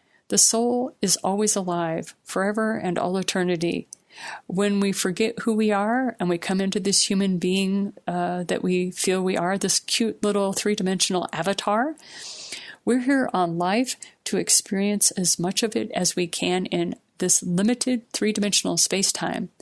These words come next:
Consider it the wonderful ride, this amazing roller coaster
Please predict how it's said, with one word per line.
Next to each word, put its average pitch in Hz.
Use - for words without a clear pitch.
Consider 254
it 240
the 190
wonderful 214
ride, 170
this -
amazing 208
roller 190
coaster -